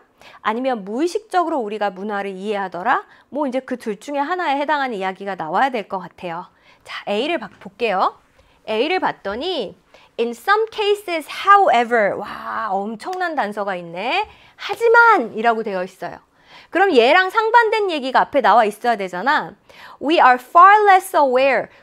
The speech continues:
우리가 훨씬 덜 인식하고 있습니다. 그럼 앞에는 무슨 얘기가 나와야 돼요? 우리는 문화를 잘 의식하고 있다. 그 얘기가 나오고,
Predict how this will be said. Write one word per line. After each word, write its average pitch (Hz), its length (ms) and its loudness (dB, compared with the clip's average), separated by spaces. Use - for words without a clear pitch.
우리가 254 400 2
훨씬 427 680 0
덜 254 460 0
인식하고 302 640 -2
있습니다. 202 640 -8
그럼 247 200 -2
앞에는 240 440 -6
무슨 185 300 -8
얘기가 202 280 -8
나와야 175 320 -6
돼요? 214 340 -4
우리는 202 380 -10
문화를 190 440 -8
잘 269 440 -4
의식하고 262 800 -4
있다. - 500 -12
그 294 160 4
얘기가 285 300 2
나오고, 185 520 -4